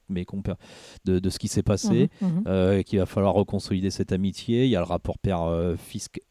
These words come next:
Speaker 1: pas trop encore développé dans le un, mais qui va venir, on le sait, vu la fin du un, sans le re-, sans dévoiler plus que ça.
Speaker 2: Ouais.
Speaker 1: Euh,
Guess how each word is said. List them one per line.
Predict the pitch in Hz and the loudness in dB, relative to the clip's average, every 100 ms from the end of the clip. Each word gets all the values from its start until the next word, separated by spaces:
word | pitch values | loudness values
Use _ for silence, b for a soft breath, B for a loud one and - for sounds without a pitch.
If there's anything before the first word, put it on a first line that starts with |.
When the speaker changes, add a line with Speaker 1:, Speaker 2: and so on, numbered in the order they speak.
| - _ | -20 _
Speaker 1:
pas | 175 | 0
trop | - - 160 | 0 0 0
encore | 123 120 | 2 2
développé | 120 117 113 120 | 0 0 0 2
dans | 113 | 2
le | 110 110 - | 2 2 0
un, | 120 117 b b b b b - - | 0 0 b b b b b -18 -4
mais | 95 | -4
qui | - | -2
va | 90 | -2
venir, | 92 107 98 | 0 2 2
on | |
le | 95 | 0
sait, | - 107 | 0 0
vu | 92 90 | 0 0
la | |
fin | 85 85 | -4 -4
du | 85 92 | -2 2
un, | 110 170 | 4 4
sans | 196 95 | 0 -4
le | 87 | -4
re-, | 85 85 | -2 -4
sans | 90 - 90 | -4 -8 -6
dévoiler | 82 85 | -2 -2
plus | 80 - | -2 -6
que | - | -4
ça. | 98 143 175 190 | -2 0 0 -2
Speaker 2:
Ouais. | 147 175 B B B - | -4 -6 B B B -2
Speaker 1:
Euh, | 90 90 | 0 0